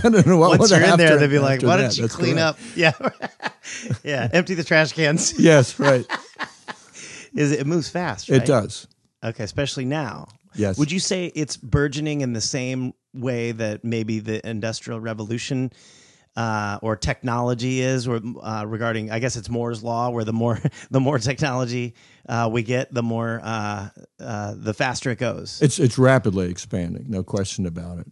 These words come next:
Speaker 2: Yeah.
Speaker 1: And as, as technology, uh, impinges on it.
Speaker 2: Yeah. And were you, was that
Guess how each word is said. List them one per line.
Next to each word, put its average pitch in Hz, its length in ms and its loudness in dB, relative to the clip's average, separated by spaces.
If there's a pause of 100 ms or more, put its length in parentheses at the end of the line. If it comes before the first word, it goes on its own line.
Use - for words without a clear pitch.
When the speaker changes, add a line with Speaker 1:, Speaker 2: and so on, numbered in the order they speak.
Speaker 2:
Yeah. 107 340 -4
Speaker 1:
And 90 120 -6
as, 80 120 -12
as 87 280 -8 (300)
technology, 92 880 -4
uh, 82 140 -10 (140)
impinges 90 640 -8
on 87 200 -14
it. - 440 -14
Speaker 2:
Yeah. 101 380 -4 (340)
And 131 200 0
were 135 80 0
you, 147 400 -2
was 131 260 -4
that 135 300 -2